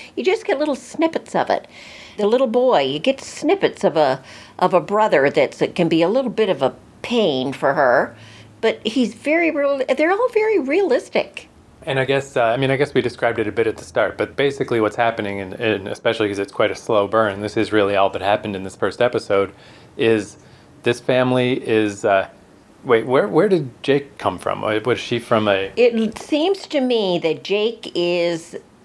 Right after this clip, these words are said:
Speaker 1: the, the father and Jake's mother, uh, had either had a relationship or were married or, or something,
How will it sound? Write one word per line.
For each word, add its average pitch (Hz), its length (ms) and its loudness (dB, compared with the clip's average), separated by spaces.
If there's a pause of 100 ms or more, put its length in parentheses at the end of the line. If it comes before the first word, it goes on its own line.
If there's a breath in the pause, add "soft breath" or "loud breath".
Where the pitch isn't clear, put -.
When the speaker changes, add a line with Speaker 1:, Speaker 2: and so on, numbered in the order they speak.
Speaker 1:
the, 143 220 0
the 160 140 -2
father 208 720 0 (220)
and 151 340 -2 (300)
Jake's 180 480 -4 (100)
mother, 156 640 0 (280)
uh, 143 300 2
had 160 400 -2
either 156 280 0
had 165 160 2
a 139 40 0
relationship 185 640 -2
or 147 80 2
were 131 180 -4
married 196 540 0
or, 131 140 2 (140)
or 131 40 -2
something, 127 500 -4